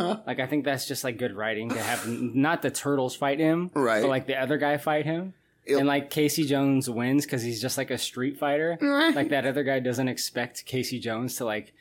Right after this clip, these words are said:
Speaker 2: <gasps>
Speaker 1: grab a fucking golf club and, like,
Speaker 2: Just whack at him.
Speaker 1: Yeah.
Speaker 2: Hockey stick, whatever he can get a hold of.
Speaker 1: Right.
Speaker 2: You know, and, like, yeah, Casey's, Casey's crazy, which I love. And, uh, uh, Elias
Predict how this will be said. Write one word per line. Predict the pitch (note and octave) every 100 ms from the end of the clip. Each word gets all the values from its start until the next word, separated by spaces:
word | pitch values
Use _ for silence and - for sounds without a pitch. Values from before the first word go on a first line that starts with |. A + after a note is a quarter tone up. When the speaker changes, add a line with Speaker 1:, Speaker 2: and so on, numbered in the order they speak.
| -
Speaker 2:
<gasps> | - D#4 -
Speaker 1:
grab | C3 B2 B2
a | A#2+
fucking | - C3 C3 A#2+
golf | G#2+ A2 A#2+
club | - C3 B2+
and, | B2
like, | A#2 G#2 _ _ -
Speaker 2:
Just | C3
whack | G#2+ G2+ G#2 A2+
at | A#2 B2
him. | F3
Speaker 1:
Yeah. | G3 F#3+ F#3+ F#3+ E3
Speaker 2:
Hockey | - B2+ B2 B2
stick, | A#2 B2+ B2+ B2+
whatever | A#2+ B2
he |
can | B2
get | A2+
a |
hold | G#2 A2+ A2+
of. | A#2 A#2 F3+
Speaker 1:
Right. | F3 E3 D#3 C3+ - -
Speaker 2:
You | A#2 A#2
know, | A2+ A2 A2
and, | G#2+ A2
like, | G#2+ G#2 G2 -
yeah, | - B2+ B2
Casey's, | - B2+ C#3+ C#3+ D3 A#2+
Casey's | - A#2+ C3+ - B2+
crazy, | - G#2+ F2+ F2 F2+ F2 F#2 G2+
which | F#2+ G2
I |
love. | F#2+ F#2 F2 E2+ F2
And, | F#2 E2
uh, | G#2
uh, | A#1+ G#2 G2 - - A2 - -
Elias | G#2+ G#2+ A2 A2 - -